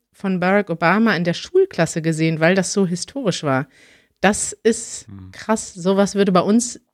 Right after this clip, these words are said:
Speaker 1: nicht vorkommen. Also ich habe ja gerade, wie gesagt, die, äh, den Amtseid von Merkel,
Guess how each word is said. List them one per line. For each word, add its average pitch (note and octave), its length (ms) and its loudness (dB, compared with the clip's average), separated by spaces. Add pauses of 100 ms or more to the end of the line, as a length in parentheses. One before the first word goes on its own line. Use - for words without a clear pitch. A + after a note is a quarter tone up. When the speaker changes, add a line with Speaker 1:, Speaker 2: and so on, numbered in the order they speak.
(140)
Speaker 1:
nicht G#3 300 0
vorkommen. D3+ 540 -2
Also D#3+ 200 -2
ich - 160 -6
habe F#3+ 160 -4
ja G3 220 0
gerade, F#3 480 0
wie F#3+ 100 -2
gesagt, F3+ 460 0 (560)
die, F#3 320 2
äh, F3 260 4 (100)
den F3 240 -4
Amtseid F#3 460 -2
von F3+ 480 -2 (140)
Merkel, G3 680 0